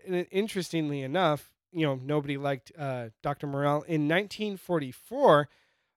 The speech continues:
uh, three other doctors were hired to work for Hitler by, uh, Heinrich Himmler, the leader of the S S. And by this time, Hitler's health was visibly awful. People could see that he wasn't,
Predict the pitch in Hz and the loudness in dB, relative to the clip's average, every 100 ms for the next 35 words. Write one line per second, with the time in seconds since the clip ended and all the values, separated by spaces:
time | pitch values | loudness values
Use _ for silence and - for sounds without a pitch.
0 | _ 175 165 156 - - 208 247 254 196 | _ 6 6 6 -2 -12 -8 -6 4 4
1 | 196 165 160 156 - 160 139 147 127 - | 4 4 4 2 0 -6 -4 -8 -8 4
2 | 208 214 160 151 151 - _ _ - - | 8 8 6 2 -2 -14 _ _ -12 -6
3 | 185 131 135 - - 165 - 233 139 123 | -6 -6 -10 -10 -14 -10 -6 -8 -8 -14
4 | - 165 165 165 156 - 135 120 - 147 | 4 8 8 6 0 -12 -12 -10 -6 -6
5 | 139 - 190 151 120 113 120 113 123 135 | -6 -4 -2 -2 -6 -10 -10 -12 -12 -10
6 | 127 117 113 110 110 156 123 127 113 - | -10 -10 -12 -16 -16 -18 -16 -16 -18 -20
7 | _ _ _ _ _ _ - 165 156 165 | _ _ _ _ _ _ 2 2 6 6
8 | 156 190 247 - 175 147 147 147 147 _ | 6 4 2 2 4 4 4 -2 -8 _
9 | - 151 214 196 190 - 170 156 156 151 | -2 4 4 4 2 2 6 6 6 -2
10 | 143 120 131 175 233 214 180 151 139 135 | -6 -6 -14 -10 -8 -6 -2 0 0 -2
11 | - 98 - 196 233 277 220 175 151 208 | -4 -16 -6 0 0 0 0 2 0 0
12 | 190 151 127 185 190 170 160 160 151 | 0 0 -2 -4 -2 2 2 2 -4